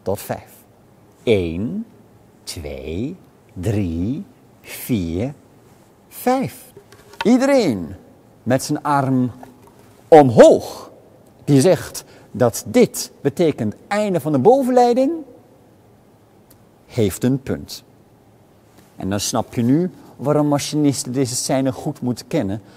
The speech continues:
Want als je denkt, dit betekent volle kracht vooruit, heeft bij dit sein een groot probleem.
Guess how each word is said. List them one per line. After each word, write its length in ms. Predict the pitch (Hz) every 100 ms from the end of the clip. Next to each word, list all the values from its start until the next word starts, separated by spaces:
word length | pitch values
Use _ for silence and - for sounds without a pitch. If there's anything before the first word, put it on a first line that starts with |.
| - -
Want 160 | 160
als 140 | 151 147
je 100 | 139
denkt, 320 | 160 156 -
dit 120 | 147
betekent 560 | - 165 139 147 131 - - -
volle 360 | - 165 165 147
kracht 320 | 160 147 -
vooruit, 540 | 151 147 160 226 - - - - -
heeft 360 | 123 123 -
bij 100 | 110
dit 180 | 104 170
sein 460 | - 170 156 175 180 - -
een 180 | 92 87
groot 500 | - - 120 143 -
probleem. 440 | - 160 85 -